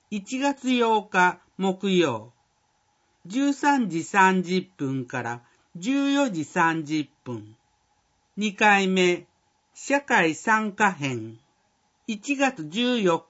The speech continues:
日水曜。十時から十一時。三回目、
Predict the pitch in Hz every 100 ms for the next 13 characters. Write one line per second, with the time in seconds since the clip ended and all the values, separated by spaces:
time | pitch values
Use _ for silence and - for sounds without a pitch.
0 | - 143 - - - 202 196 185 170 135
1 | 110 123 _ _ _ _ _ _ _ -
2 | 208 285 285 226 190 185 147 139 139 -
3 | 165 214 202 196 185 185 151 120 110 _
4 | _ _ _ _ _ _ _ 233 220 208
5 | 190 202 190 180 170 165 156